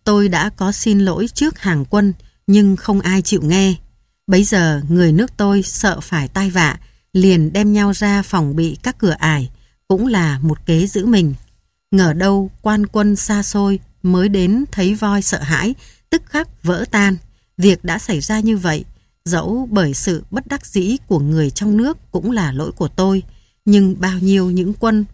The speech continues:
và ngựa bắt được đều phải thu dưỡng tử tế, không dám xâm phạm một tí gì. Dám xin Hoàng thượng ngày nay lại theo như lời chiếu của vua Thái Tông Văn Hoàng đế, tìm lấy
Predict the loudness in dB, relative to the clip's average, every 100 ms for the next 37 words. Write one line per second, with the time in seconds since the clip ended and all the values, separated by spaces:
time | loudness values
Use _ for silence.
0 | -4 -2 0 -2 -2 -4 -6 -6 -2 0
1 | 0 -2 -14 _ 0 2 2 0 -4 -6
2 | -6 -2 -2 -2 -4 -2 -2 -2 0 0
3 | 0 -4 -18 _ -2 0 0 -2 -2 -2
4 | -2 -2 -6 -2 -4 -2 0 0 2 0
5 | 0 -8 _ _ _ _ _ -6 -2 0
6 | 0 -2 -2 -2 -4 -2 -4 -2 -2 0
7 | 0 -2 -4 -14 _ -2 -2 -4 -4 -2
8 | 0 2 2 0 -4 -2 0 2 0 -2
9 | -2 -2 -2 -2 -4 -6 -6 -4 -2 -2
10 | 0 -2 -2 -4 -2 0 0 -4 -12 _
11 | _ _ _ _ 2 4 4 2 -2